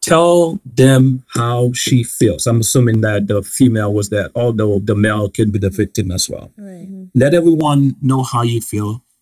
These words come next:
Speaker 1: and let everyone know what exactly it will take for you to start feeling better. Listen to the partner who was the victim. If you touch her or if you touch him, a specific place,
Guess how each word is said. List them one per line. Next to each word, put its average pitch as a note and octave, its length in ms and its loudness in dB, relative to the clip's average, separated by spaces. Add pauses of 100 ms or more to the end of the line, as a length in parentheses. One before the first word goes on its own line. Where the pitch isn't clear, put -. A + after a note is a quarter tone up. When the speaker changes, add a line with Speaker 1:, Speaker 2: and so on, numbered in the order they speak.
Speaker 1:
and A2 160 -2
let B2+ 160 -2
everyone D3 540 2
know B2 420 -2
what B2 380 -2
exactly B2 680 -2
it A#2 120 0
will A2 180 2
take A#2+ 340 -2
for A#2 160 -4
you A2 200 0
to A2 140 -2
start G#2 360 -4
feeling G#2 400 -4
better. - 180 -20 (720)
Listen D3 400 2
to - 80 -6
the E3 100 0
partner C3 480 -2
who B2+ 460 2
was A#2+ 220 0
the B2 80 0
victim. A#2 480 -4 (420)
If - 180 -2
you A2 120 -2 (100)
touch - 340 -4 (120)
her C3+ 420 0
or A#2 320 2
if A2 160 -2
you A2+ 60 -2
touch - 400 -4
him, B2 260 0 (100)
a - 40 -6
specific - 640 -4
place, - 760 -8